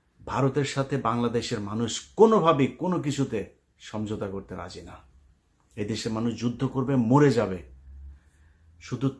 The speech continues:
তোদের মতো কিছু অসভ্য টাকার কাছে তোরা তোদের মা বোনকেও আরেকজনের খাটে শোয়াই দিয়া তারপরে টাকা নিতে পারিস। এটা যদি না পারতিস তাহলে এই,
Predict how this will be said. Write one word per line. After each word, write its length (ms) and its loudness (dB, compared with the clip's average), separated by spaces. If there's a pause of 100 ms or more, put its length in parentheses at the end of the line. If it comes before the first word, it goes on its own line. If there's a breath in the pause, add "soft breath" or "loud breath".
(120)
তোদের 340 6
মতো 140 0 (100)
কিছু 180 0 (140)
অসভ্য 400 -2 (840)
টাকার 400 0
কাছে 180 -2 (100)
তোরা 240 4
তোদের 200 0 (140)
মা 120 6 (140)
বোনকেও 440 2
আরেকজনের 520 0
খাটে 240 -2 (100)
শোয়াই 260 2
দিয়া 220 0
তারপরে 260 -4 (120)
টাকা 180 -6
নিতে 300 -6
পারিস। 280 -6 (1200 loud breath)
এটা 140 -4 (100)
যদি 160 -4 (140)
না 100 6 (100)
পারতিস 360 0 (100)
তাহলে 300 2 (440)
এই, 100 4